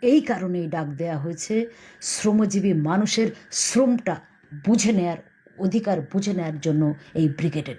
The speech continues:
ডাক। বন্ধু, দেখুন,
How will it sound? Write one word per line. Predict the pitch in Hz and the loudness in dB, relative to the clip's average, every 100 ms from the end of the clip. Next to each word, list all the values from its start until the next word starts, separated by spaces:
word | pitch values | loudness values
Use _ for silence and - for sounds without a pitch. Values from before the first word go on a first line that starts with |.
| - | -14
ডাক। | - - - - - - - - - - - | -16 -18 -20 -20 -20 -20 -20 -20 -20 -14 -4
বন্ধু, | 170 208 143 139 - - _ _ - - - - _ - _ _ - - - - - - - _ _ _ _ - | 0 2 0 -8 -14 -20 _ _ -20 -20 -20 -20 _ -20 _ _ -20 -20 -20 -20 -20 -20 -20 _ _ _ _ -4
দেখুন, | 277 - | -2 0